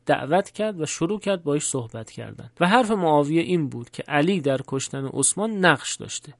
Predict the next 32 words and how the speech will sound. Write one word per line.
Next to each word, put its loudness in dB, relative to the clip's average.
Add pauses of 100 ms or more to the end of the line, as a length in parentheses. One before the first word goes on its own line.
اما 4
شرحبیل 2
که -6
خب -4
یک -2
فرد 2
زیرک 0
و -8
باهوش -4
بود -2
و 2
می‌دونست 0
نباید 4
به -4
روایت 0
معاویه -2
بسنده -4
بکنه -6
و -4
توجه -4
بکنه، -4
حرفش 4
رو -8
توجه 2
نکرد 0
و -4
از -2
مجلس -2
خارج -4
شد. -14 (100)
نقشه 6
معاویه 2